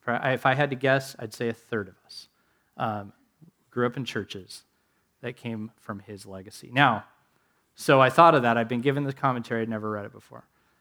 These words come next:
I thought, "I guess I should read the introduction, right, to the commentary." And I read it, and I'll tell you, I'll tell you why. This, this is why I think John Wesley came to Christ.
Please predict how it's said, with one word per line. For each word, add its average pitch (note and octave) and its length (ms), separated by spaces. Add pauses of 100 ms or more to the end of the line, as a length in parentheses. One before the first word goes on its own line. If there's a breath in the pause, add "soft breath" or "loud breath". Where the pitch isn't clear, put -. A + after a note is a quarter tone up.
(220)
I G#2+ 80
thought, A2 380
"I - 20
guess A2 240
I A2 80
should A2 200
read G#2+ 180
the - 80
introduction, G#2 500 (220)
right, G#2 260
to - 80
the A2 80
commentary." - 540 (640)
And A#2 100
I B2+ 60
read A#2+ 240
it, B2+ 120 (480)
and A#2+ 140
I'll A2 80
tell B2+ 240
you, C3+ 240 (480)
I'll G#2+ 80
tell B2 220
you B2+ 100
why. A#2 440 (680)
This, A#2 160 (300)
this A2+ 160
is A#2 120
why A#2+ 260
I - 20
think A2 280
John A2+ 220
Wesley A#2 320
came A2 220
to A2 60
Christ. - 500